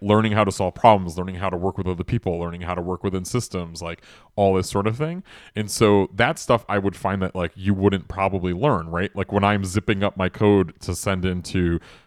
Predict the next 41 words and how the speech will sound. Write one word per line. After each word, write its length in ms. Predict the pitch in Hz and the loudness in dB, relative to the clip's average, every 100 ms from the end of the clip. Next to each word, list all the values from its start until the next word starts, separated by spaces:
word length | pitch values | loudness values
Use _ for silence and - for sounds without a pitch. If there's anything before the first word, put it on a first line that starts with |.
| - | -10
you 100 | 95 | -4
know, 120 | 82 | -4
Blackboard 720 | 87 95 - 92 85 82 82 | -2 -4 -4 -2 0 -2 -6
and 120 | 95 90 | -6 -4
then 80 | 90 | -2
have 200 | 95 90 | -2 -2
an 80 | |
automated 420 | 82 92 92 87 85 | 2 0 2 -2 -4
thing 220 | - 104 | -4 -2
run 260 | 87 87 | 0 -2
that 120 | 82 - | -2 -6
tells 300 | 98 87 87 | -4 -4 -4
me 80 | |
my 120 | 85 82 | -8 -6
thing's 240 | 92 80 | -6 -8
shitty, 440 | - 107 92 87 - - - - | -2 0 0 -4 -10 -18 -16 -4
like, 320 | 82 78 - - - - - - - - - - - 107 | -2 -4 -10 -2 2 2 0 -4 -8 -10 -16 -20 -18 -4
great. 440 | 110 135 95 98 | 4 6 6 4
Like, 200 | 104 98 | 2 2
I'm 200 | 101 98 | 2 0
glad 260 | 101 107 104 | 4 4 4
I 60 | |
just 200 | 95 95 | 2 -2
paid 260 | - 104 95 | 0 0 2
you 140 | 95 | 0
three 240 | 85 95 92 | 0 -2 0
grand 400 | 92 98 90 78 - - | 2 0 0 -6 -18 -14
so 180 | - 95 | -4 0
that 180 | 90 | 0
my, 120 | 87 90 | 0 -2
this 200 | 98 95 | -2 -6
computer 420 | 95 82 104 95 | -8 -2 2 2
could 160 | - 92 | 0 -4
tell 180 | 95 | -4
me 100 | 87 | -2
how 140 | 85 85 | -2 0
bad 240 | 85 90 | 0 0
I 120 | 92 | 0
am, 260 | 87 85 82 | -2 -4 -8
even 300 | 107 98 92 | -6 -4 -2
though, 400 | 92 90 87 85 | -2 -2 -2 -4